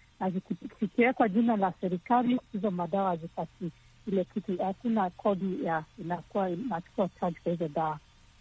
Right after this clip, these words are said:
Lakini kwa saa hizi, hizi dawa zilikuja na private company,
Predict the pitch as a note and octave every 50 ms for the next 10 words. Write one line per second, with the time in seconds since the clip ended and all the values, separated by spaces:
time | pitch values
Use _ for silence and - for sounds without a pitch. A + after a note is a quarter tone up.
0 | - - - - E3+ - - B3+ A#3+ A3+ - - F#3 E3+ - - F#3+ F#3 F#3+ A3
1 | A3+ G#3 A3 A#3 A3 - G3+ F3+ F#3+ F3+ G3 G3+ G3 F#3 F3+ E3 D3+ E3+ - -
2 | A3+ - A3+ G3 F3 F3 E3+ - G#3+ G3+ A3 G3+ A3 - - - A#3+ B3 - -
3 | C#4 B3 C#4